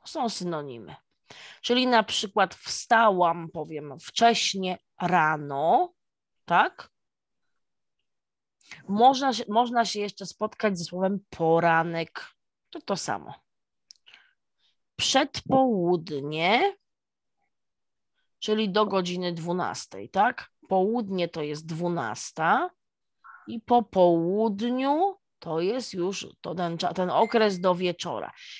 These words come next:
I jak mówimy, kiedy coś miało miejsce, to powiemy, tak, byłam tam rano,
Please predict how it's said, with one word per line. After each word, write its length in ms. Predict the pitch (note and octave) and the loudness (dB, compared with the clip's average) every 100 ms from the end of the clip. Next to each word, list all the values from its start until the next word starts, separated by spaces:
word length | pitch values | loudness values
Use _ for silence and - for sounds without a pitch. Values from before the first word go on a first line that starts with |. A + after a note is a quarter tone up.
| - | -10
I 80 | G3 | 0
jak 260 | G#3 G#3 G#3+ | 4 4 4
mówimy, 520 | A3 G#3 A3+ A3 G#3+ - | 2 2 0 0 -2 -4
kiedy 480 | - F4+ A3 F#3+ F3+ | -2 -2 2 0 0
coś 500 | - F3+ - - _ _ _ - | -4 -4 -6 -10 _ _ _ -4
miało 380 | G3 F3+ E3+ E3+ | 2 4 4 -2
miejsce, 600 | E3+ D#3 C#3 - G3+ G#3+ | -4 -8 -8 -8 -8 -6
to 140 | G#3+ | -8
powiemy, 540 | A3 G#3+ G#3+ F#3+ F3+ F3 _ _ _ _ | -6 -2 0 0 -2 -8 _ _ _ _
tak, 420 | F#3 D#3+ - - | 2 4 2 -6
byłam 440 | E3+ G3 G3 F3 E3 | -4 2 4 4 0
tam 220 | F3 D#3 | -6 -4
rano, 600 | D#3+ B2 C3 D#3 F#3+ | -2 -2 -2 0 0